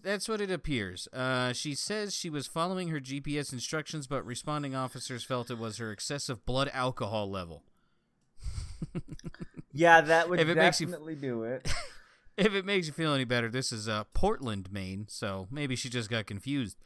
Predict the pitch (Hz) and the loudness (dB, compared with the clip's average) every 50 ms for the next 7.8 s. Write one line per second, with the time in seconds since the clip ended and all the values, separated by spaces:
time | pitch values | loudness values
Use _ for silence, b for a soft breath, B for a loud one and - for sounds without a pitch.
0 | B B B B B B B B - 107 110 113 113 185 - 131 135 170 - - | B B B B B B B B -2 0 2 2 4 4 4 4 4 2 2 2
1 | 131 127 120 113 110 - - 135 123 117 - 127 123 113 - 113 117 120 120 120 | 2 2 2 0 -4 -2 -2 0 -2 0 0 -2 -4 -2 -2 -2 -2 -2 -2 -2
2 | 117 113 107 107 - - - 127 120 113 120 120 113 113 113 110 107 110 104 101 | -2 -4 -4 -6 -4 -2 -2 -2 -2 -2 -2 -4 -4 -4 -4 -4 -4 -4 -4 -4
3 | 101 110 135 143 131 - 107 90 82 82 107 123 131 139 143 131 139 135 123 117 | -4 -4 -4 -4 -4 -4 -6 -8 -8 -6 -4 -2 0 0 0 -2 -2 -4 -4 -4
4 | 123 120 131 127 110 120 110 107 107 107 104 101 - 104 101 113 120 117 - - | -4 -4 -4 -4 -2 -2 -2 -2 -2 -4 -2 0 0 0 0 0 -4 -4 -4 -4
5 | 127 107 98 101 - - - 117 120 127 127 - - 127 104 123 117 113 - 117 | -4 -6 -6 -8 -10 -8 -6 -4 -4 -4 -4 -4 -4 -4 -2 -2 -4 -4 -4 -6
6 | 110 104 98 101 101 101 104 110 110 110 110 110 110 110 110 113 - - - 107 | -6 -6 -6 -6 -6 -6 -6 -6 -6 -6 -6 -6 -6 -6 -8 -10 -8 -6 -2 -2
7 | 101 98 92 92 95 90 90 82 87 90 87 82 82 82 - - | -2 -2 -2 -4 -8 -8 -10 -10 -12 -12 -10 -12 -12 -14 -16 -18